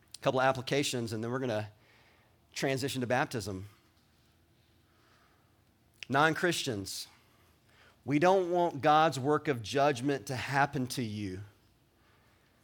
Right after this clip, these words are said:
because it already happened for you at the cross. Would you believe that today? If you've rolled in here and you're, like, religious or you're moral,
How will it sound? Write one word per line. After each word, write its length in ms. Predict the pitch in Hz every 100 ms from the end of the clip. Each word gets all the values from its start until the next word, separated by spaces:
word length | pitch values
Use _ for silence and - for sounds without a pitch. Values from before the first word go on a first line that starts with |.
| _ _ _
because 400 | 139 - 139 -
it 100 | 151 -
already 500 | 139 156 160 151 143
happened 580 | - 147 147 147 131 120
for 400 | - 143 143 135
you 220 | 113 107
at 100 | 98
the 80 | 104
cross. 720 | - 117 98 92 - - - _ _ _ _ _ _ _ _ -
Would 200 | 147 127
you 80 | 160
believe 400 | 160 135 170 127
that 240 | 107 87
today? 460 | 117 107 98 101 - _ 123
If 140 | 165
you've 160 | 139 170
rolled 200 | 170 180
in 120 | 175
here 240 | 180 175
and 100 | 156
you're, 160 | 151 147
like, 180 | 135 127
religious 800 | 131 139 175 135 175 175 170 -
or 140 | 139 127
you're 160 | 123
moral, 580 | 123 147 160 165 165